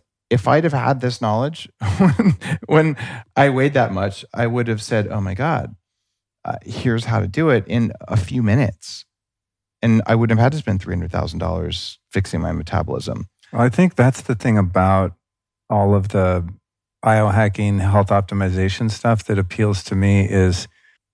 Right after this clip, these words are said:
Speaker 2: it's like my borderline O C D need for efficiency. If something is done in a wasteful way or a redundant way,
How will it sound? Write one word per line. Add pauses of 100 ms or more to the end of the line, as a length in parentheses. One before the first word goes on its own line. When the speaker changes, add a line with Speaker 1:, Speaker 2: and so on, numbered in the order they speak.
(160)
Speaker 2:
it's
like
my (300)
borderline
O
C
D
need
for
efficiency. (640)
If
something
is
done
in
a
wasteful
way
or
a
redundant
way,